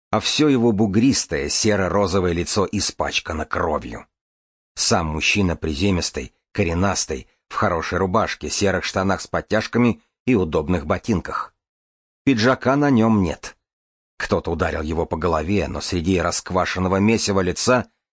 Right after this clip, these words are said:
видны двойной подбородок, заросший щетиной, и раскрытые в ужасе глаза с лопнувшими капиллярами. Пиджака на нём нет. Хромая, Харпер обходит труп,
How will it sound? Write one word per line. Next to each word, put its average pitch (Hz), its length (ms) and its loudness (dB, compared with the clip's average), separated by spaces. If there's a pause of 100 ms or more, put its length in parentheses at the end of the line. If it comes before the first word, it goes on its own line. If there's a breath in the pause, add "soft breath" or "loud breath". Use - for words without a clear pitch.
(120)
видны 113 400 4
двойной 101 420 2
подбородок, 90 800 0
заросший 87 540 -2
щетиной, 92 540 0 (440)
и 113 100 4
раскрытые 90 800 0
в 82 240 -2
ужасе 98 420 0
глаза 80 680 -2 (380)
с - 120 -4
лопнувшими - 600 -4
капиллярами. 64 880 -6 (840)
Пиджака 82 640 -2
на 92 180 0
нём 69 380 -4 (260)
нет. 82 460 -4 (920)
Хромая, 117 680 2
Харпер 117 540 0
обходит 104 580 -2
труп, - 280 -2